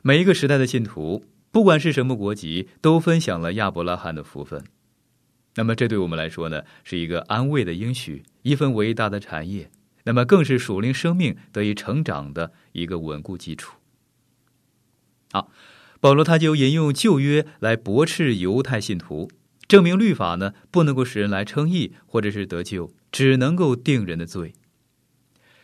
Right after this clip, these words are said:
在《申命记》二十七章二十六节，经文说，不坚守遵行这律法言语的，必受咒诅。所以你看，即便只是违反一条律法，也会带来刑罚。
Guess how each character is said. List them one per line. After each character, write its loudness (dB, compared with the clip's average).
在 2
《申 0
命 2
记》 0
二 4
十 -2
七 -2
章 0
二 -2
十 -4
六 -2
节， -8
经 -8
文 -6
说， -6
不 6
坚 6
守 4
遵 4
行 0
这 4
律 0
法 -2
言 -2
语 -6
的， -4
必 2
受 -4
咒 -8
诅。 -12
所 0
以 0
你 -2
看， -2
即 4
便 6
只 4
是 2
违 2
反 2
一 2
条 -2
律 -2
法， -6
也 -2
会 -2
带 -2
来 -4
刑 -10
罚。 -12